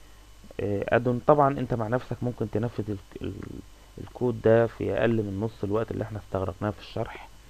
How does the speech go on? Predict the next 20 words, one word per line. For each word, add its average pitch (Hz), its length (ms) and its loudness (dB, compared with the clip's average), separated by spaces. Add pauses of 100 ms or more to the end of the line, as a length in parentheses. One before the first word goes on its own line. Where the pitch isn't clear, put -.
(720)
الموضوع 113 360 2
سهل 120 320 2
جدا، 120 420 2 (540)
بس 120 200 2
معرفة 113 340 0
بسيطة، 107 460 -4
معرفة 98 340 0
يعني 95 300 0
متوسطة 107 460 -2
بالجافا 104 340 2
سكريبت. 147 500 0
وبالنسبة 127 840 2
لل 113 200 0
اس 117 80 -2
دي 113 160 -2
كي 113 280 2 (340)
فعندك 107 340 2
الدوكيومنتيشن 98 840 -2 (1900)
ممكن 113 380 0
انك 107 200 -2